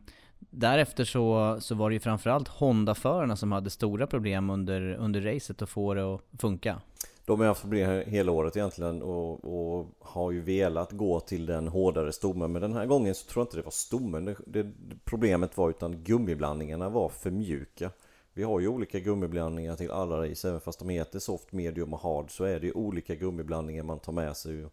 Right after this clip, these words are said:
Speaker 2: är ju någonting som Michelin bestämmer, att det här racet så är medium den här blandningen och det här racet så är medium den här blandningen. Och, eh, Crutchlow tyckte ju att, eh, man kunde se redan inledningen på helgen, eller in-, när man, när man väl hade fått däckslistan, att de kommer få problem denna helgen, och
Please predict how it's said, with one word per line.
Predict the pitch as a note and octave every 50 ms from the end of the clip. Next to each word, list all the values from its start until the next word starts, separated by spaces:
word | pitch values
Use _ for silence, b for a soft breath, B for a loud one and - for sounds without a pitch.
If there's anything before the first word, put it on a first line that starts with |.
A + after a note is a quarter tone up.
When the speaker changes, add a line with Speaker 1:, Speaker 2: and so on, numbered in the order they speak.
| b b b b b b b
Speaker 2:
är |
ju | F2 F2
någonting | G2+ F2+ - F2+ D#2+
som | - E2+ E2+
Michelin | F2 F2 - - F#2+ F2+ F2 D2+ D2 D#2+
bestämmer, | D#2 E2 - - F2 D2+ D2+ D2 D2 D#2
att | D#2 D#2+ - _ _ - - - - _ _ - _ _ -
det | F#2+
här | F#2+ G2+ A2+
racet | A#2 A2 G#2+ - A#2 A2 -
så | - G#2+
är | A2
medium | A#2 A2+ G#2 G2+ F#2+ G#2 G#2 G2+
den | G2+ G2
här | F2 C#2 C#2+ D#2 E2+
blandningen | F2 F2+ F2+ E2 E2 D#2+ E2+ E2 E2
och | E2+
det | D#2+ E2
här | E2+ F#2+ G#2
racet | G#2+ G2+ F#2+ - - F#2+ -
så | G#2+
är | G#2
medium | G#2+ G#2+ G#2 F#2+ G#2 G#2 G2
den | A#2 A2
här | F#2 - -
blandningen. | C#2+ D#2+ D2+ D2+ D2 C#2+ C#2 D2+
Och, | E2 E2 - b b b b b b b b b b - E2+
eh, | F2 E2+ E2 E2 D#2 D#2 - _ -
Crutchlow | - G2+ D#2 - - - - G2+ G#2
tyckte | - - A#2+ A#2 - - F#2
ju | E2+ F2
att, | F2 - _ - F2+
eh, | E2+ E2 E2
man | E2 F2 F2 E2+
kunde | - F2+ F2 F2
se | - F#2 F2 E2
redan | E2+ F2 E2+ D#2+ D#2+ D#2 D#2 D#2 - b b b b b
inledningen | b - G#2 G2 F#2+ F2 F2 E2 D#2+ E2+ E2+ E2+
på | - G2+
helgen, | G2+ G2 F#2 E2 F2 F2+ F2
eller | F2 F2 E2+
in-, | F#2+ F#2+ F#2
när | F#2 E2+ F#2 G2+
man, | G2 G2+ G2+ G2+ D#2 D#2+ G2
när | G#2 G#2
man | G2+ G#2 G2+
väl | G2+ G2+ F#2
hade | F#2+ F#2+ F2+
fått | - G#2 F2+ E2+ F2+
däckslistan, | G#2+ - - - G2 E2+ - - F2+ E2+
att | E2+ E2+ - - _ -
de | - F2+ F2+
kommer | - - F#2+ F2 E2+ E2
få | - - E2 D2
problem | - - E2 D2+ D#2+ E2+ F#2+ A#2 A#2
denna | G#2+ G2+ E2 D#2+
helgen, | E2 E2 D2 C#2 D2+ E2+ D#2
och | B1 D#2+ F2+ D#2